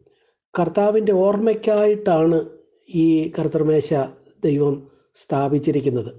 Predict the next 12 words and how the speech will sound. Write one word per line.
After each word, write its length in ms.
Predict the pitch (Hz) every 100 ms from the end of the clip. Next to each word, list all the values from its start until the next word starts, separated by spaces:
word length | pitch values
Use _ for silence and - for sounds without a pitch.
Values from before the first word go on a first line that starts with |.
| -
കർത്താവ് 480 | 160 143 139 135 127 127 - _ -
സ്ഥാപിച്ചിരിക്കുന്നത്. 840 | - 139 135 131 127 120 107 - - _ _ _ _ _ _
അപ്പോൾ 260 | 165 202 196 208 226 - _ _ _ _ -
കർത്താവിൻ്റെ 640 | 175 175 214 226 254 240
ഓർമ്മ, 340 | 202 190 190 170 - - _
കർത്താവ് 600 | 180 165 185 185 202 226 226 226 - _ _ -
സഹിച്ച 560 | - 190 180 190 185
പങ്കപ്പാടുകളുടെ, 1120 | 202 180 165 175 165 175 165 156 156 151 135 - - _ _ _ _ _ _ _
കർത്താവ് 460 | - 160 196 202 240
സഹിച്ച 380 | - 214 196 202
സങ്കടങ്ങളുടെ 840 | 175 175 170 180 175 175 165 143 - - - _ _ _ _ _ 151
ഓർമ്മ, 360 | 151 160 143